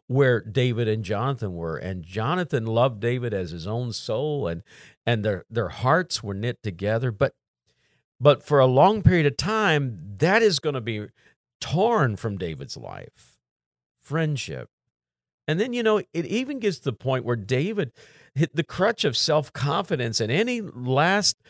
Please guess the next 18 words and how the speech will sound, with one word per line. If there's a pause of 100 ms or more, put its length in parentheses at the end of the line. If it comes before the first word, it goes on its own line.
(380)
fiber
of
<laughs>
self-reliance (340)
will
be
ripped
from
his
life. (680)
I
mean,
we
read
in
First
Samuel
twenty-one,